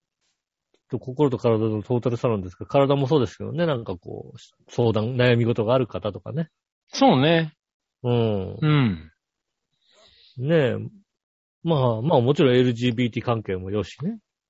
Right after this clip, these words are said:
Speaker 2: うん。
Speaker 1: うん。
Speaker 2: ね、ぜひ。ね、行ってみて。
Speaker 1: 行ってみてね。
Speaker 2: うん。
Speaker 1: 杉村さんもぜひね、あのね、ご相談あるでしょう。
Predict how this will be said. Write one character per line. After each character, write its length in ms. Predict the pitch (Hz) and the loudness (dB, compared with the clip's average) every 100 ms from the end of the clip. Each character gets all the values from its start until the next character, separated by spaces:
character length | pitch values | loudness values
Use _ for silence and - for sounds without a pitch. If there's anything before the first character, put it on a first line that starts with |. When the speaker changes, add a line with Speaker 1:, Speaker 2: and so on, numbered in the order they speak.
| - | -4
Speaker 2:
う 60 | 165 | 0
ん。 400 | 131 92 78 - _ _ _ - | 0 -2 -6 -18 _ _ _ -6
Speaker 1:
う 100 | 117 | 0
ん。 40 | 110 | 2
Speaker 2:
ね、 200 | 143 120 | 2 2
ぜ 180 | 127 | 0
ひ。 380 | 113 98 85 90 _ _ _ - _ _ _ _ _ - | 0 -4 -10 -12 _ _ _ -20 _ _ _ _ _ -6
ね、 260 | 160 123 101 | -2 0 0
行 100 | 95 | -2
っ 40 | |
て 140 | - 92 | -4 -2
み 140 | 92 | -4
て。 300 | - 76 - _ - | -6 -6 -8 _ -12
Speaker 1:
行 140 | 123 | -12
っ 40 | - | -4
て 120 | 123 | -4
み 100 | 101 | -4
て 120 | 127 | -4
ね。 100 | 170 | -2
Speaker 2:
う 120 | 131 113 | -2 -4
ん。 140 | - - | -8 -4
Speaker 1:
杉 180 | 139 131 | 0 2
村 140 | 123 | 2
さ 120 | 113 120 | 0 -2
ん 60 | |
も 80 | 117 | 0
ぜ 160 | 120 101 | 0 0
ひ 100 | 123 | -2
ね、 100 | 160 | -2
あ 40 | |
の 480 | 117 98 95 95 104 | -4 -6 -10 -10 -6
ね、 120 | 123 | -4
ご 180 | 113 110 | -2 -4
相 160 | - 107 | -2 0
談 140 | 117 | 2
あ 40 | |
る 80 | 143 | 2
で 80 | 95 | 0
し 120 | - | -8
ょ 60 | |
う。 60 | 98 | -14